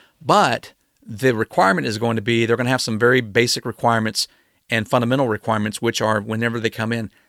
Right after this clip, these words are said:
they will have to agree to give some, uh, very impactful, extraordinary benefits to the consumer buyers that come into the marketplace,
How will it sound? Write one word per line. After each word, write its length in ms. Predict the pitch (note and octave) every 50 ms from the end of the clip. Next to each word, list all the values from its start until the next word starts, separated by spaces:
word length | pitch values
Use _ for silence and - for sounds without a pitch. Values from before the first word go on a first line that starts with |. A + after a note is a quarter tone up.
| _ _
they 140 | - - C3
will 120 | C3+ C3
have 200 | C3 C3+ C3+ B2+
to 100 | - A#2+
agree 520 | A2+ G#2 G2 A#2+ B2+ C3 B2+ A#2 G#2+ G2 - _ _ _ _ _ _ _
to 100 | - -
give 200 | - B2+ B2 -
some, 460 | - - A2 G#2+ G#2+ G#2 G#2 G#2 - _ _ _ _ -
uh, 240 | G#2 G#2 G2+ G#2 G#2
very 380 | G2+ G2+ F#2 B2+ C3 C3+ C#3+ D3
impactful, 720 | C#3+ B2 - - B2 A#2+ B2 - - B2+ B2 B2 A#2+ A2+ _ _ _ _ _ _ -
extraordinary 680 | A2+ - - - B2+ B2+ B2+ B2+ B2+ B2 A#2+ A#2+ A#2 A2
benefits 600 | F#2+ F#2 B2 B2 B2 - - A2 A2 - - -
to 480 | - - C#3 B2 B2 B2 B2 B2 B2
the 220 | A2+ A2+ A2 A2 G2+
consumer 500 | - - G#2+ - - - C3+ C3 B2+ A#2
buyers 460 | A2 G2 G#2 G#2 G#2+ A2 A2 G#2 F#2
that 100 | G#2+ -
come 240 | - - A#2 A#2+ A2+
into 80 | G#2+
the 80 | G2 G2+
marketplace, 600 | G2+ G#2 G#2+ G#2 - G2 - A2 G#2 G#2+ - -